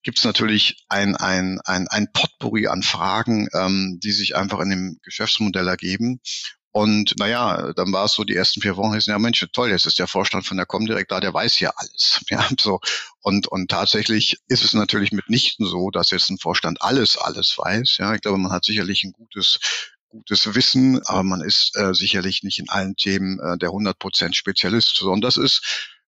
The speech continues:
tatsächlich eine große Änderung gewesen, weil, ich sag mal, heute habe ich das Vergnügen, und das ist mittlerweile ein Vergnügen, mich dann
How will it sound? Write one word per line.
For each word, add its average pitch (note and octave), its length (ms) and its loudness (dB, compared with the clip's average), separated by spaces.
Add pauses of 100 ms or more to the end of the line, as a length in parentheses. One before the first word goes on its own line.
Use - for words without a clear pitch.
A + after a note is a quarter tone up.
tatsächlich A#2+ 840 2
eine A#2 240 2
große A2+ 320 2
Änderung A2+ 360 2
gewesen, A#2+ 840 2
weil, G#2 640 0 (180)
ich - 60 -10
sag G2+ 100 -2
mal, G2+ 120 2
heute A#2 180 0
habe G#2 80 -2
ich A2 80 -2
das - 100 2
Vergnügen, A2+ 480 0
und G#2 140 2
das G#2 120 2
ist - 200 2
mittlerweile G2+ 480 2
ein G#2 80 -8
Vergnügen, G#2 560 -8 (420)
mich G#2+ 260 0
dann G#2+ 360 2